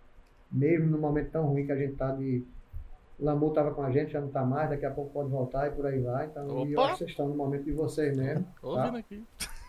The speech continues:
Speaker 2: <laughs>
Speaker 1: Não dá pra condenar. No início foi muito estranho, assim, mas depois a gente entende muito o que é o, o momento de vocês, é o mercado, né? Eu, eu, eu só sempre digo o seguinte: ó, antigamente, quando a gente avaliava um currículo,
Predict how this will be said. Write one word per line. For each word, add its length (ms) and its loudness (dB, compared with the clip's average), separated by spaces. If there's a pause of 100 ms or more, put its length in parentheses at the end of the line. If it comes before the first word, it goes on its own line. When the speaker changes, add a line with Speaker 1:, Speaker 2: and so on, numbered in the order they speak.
(220)
Speaker 2:
<laughs> 500 -4
Speaker 1:
Não 180 4
dá 120 12
pra 140 6
condenar. 760 4 (100)
No 160 4
início 580 6
foi 120 2
muito 180 2
estranho, 460 2
assim, 340 -4
mas 540 0 (640)
depois 380 6
a 40 8
gente 220 6
entende 300 4
muito 320 4
o 40 -6
que 100 0
é 220 4
o, 80 2 (200)
o 60 -6
momento 320 -2
de 60 -6
vocês, 520 -2
é 80 0
o 60 -2
mercado, 540 -4 (840)
né? 400 0
Eu, 180 -4
eu, 320 -6
eu 60 -2
só 420 0
sempre 480 2 (200)
digo 280 4
o 40 4
seguinte: 400 2
ó, 260 2 (360)
antigamente, 560 4
quando 140 -2
a 60 4
gente 180 0
avaliava 400 2
um 60 0
currículo, 580 2